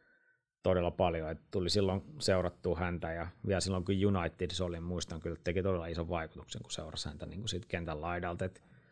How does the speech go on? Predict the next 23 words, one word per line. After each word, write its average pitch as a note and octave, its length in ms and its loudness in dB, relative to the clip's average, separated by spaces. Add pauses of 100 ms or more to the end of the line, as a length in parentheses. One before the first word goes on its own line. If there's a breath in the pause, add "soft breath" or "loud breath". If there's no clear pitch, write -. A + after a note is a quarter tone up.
(280 soft breath)
huikea G2 320 8
jalkapalloilija, E2 880 4
mutta, E2 400 -4 (720 soft breath)
mutta F#2 160 2
jotenkin F2+ 300 2
Everton-mainen F2+ 720 2
liike F2 300 2
ottaa E2 300 -4
hänet F2 220 -2
sit - 200 -6
vähän, F#2 280 2
vähän G#2 200 8
jäähdyttelemään D#2+ 760 2
siihen, E2+ 240 -2
ja F2 100 2
vielä G2+ 180 6
olisi F#2+ 140 6
Everton-maisempi F#2+ 840 2
liike F#2+ 260 4
ottaa F2+ 280 4
hänet F#2 200 2
sit F#2 160 -4
sinne F2+ 300 0